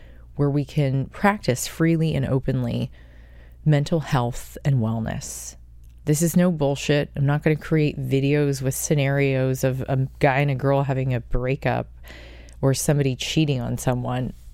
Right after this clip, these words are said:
I do think that a lot of people like to play on our heartstrings, and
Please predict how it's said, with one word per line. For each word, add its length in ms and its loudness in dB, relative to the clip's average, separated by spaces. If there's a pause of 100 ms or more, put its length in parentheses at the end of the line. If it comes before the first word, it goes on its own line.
(100)
I 60 0
do 200 0
think 420 -2 (140)
that 220 2
a 80 -2
lot 360 2
of 160 -2
people 460 -2
like 220 -2
to 100 -8
play 320 0
on 160 0
our 160 -2
heartstrings, 1040 -2
and 420 0